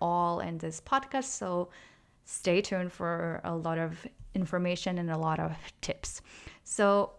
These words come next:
we do hear a lot of people talking about meditation. It's kind of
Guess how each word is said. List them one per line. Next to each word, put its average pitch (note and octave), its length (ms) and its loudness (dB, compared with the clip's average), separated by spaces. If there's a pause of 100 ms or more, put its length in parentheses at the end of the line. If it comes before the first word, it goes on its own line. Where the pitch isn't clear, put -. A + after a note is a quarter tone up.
(120)
we G3+ 180 4
do C4 100 6
hear C#4+ 320 10
a C#4 40 8
lot A3+ 200 10
of A#3 140 4
people G3 600 2 (160)
talking - 300 8
about - 200 -6
meditation. E3 520 -8
It's F3 120 -4
kind A#3+ 240 8
of A3 240 4